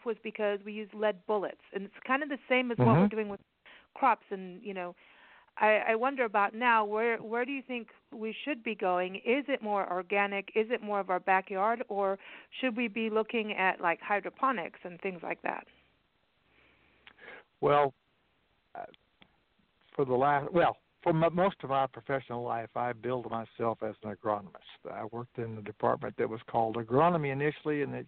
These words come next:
Speaker 2: changed its name to crop and soil environmental sciences. Uh, I'm kind of considered a rene-, uh, considered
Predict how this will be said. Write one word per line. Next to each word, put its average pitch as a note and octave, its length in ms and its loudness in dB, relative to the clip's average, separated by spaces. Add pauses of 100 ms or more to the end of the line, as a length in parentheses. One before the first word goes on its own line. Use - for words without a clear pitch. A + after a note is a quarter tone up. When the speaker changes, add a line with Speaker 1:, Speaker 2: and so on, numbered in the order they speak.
Speaker 2:
changed A#2+ 260 -8
its A2+ 180 -12
name A#2+ 240 -6
to A2 160 -12
crop A#2+ 240 -4
and A#2 140 -12
soil B2 160 -2
environmental A2 420 -6
sciences. A#2 400 -6 (840)
Uh, A2+ 60 0
I'm B2 800 2 (340)
kind B2+ 180 2
of A#2+ 80 -2
considered A#2+ 500 -2
a G#2 40 -2
rene-, B2 520 2 (120)
uh, C3+ 40 -8 (100)
considered B2 720 0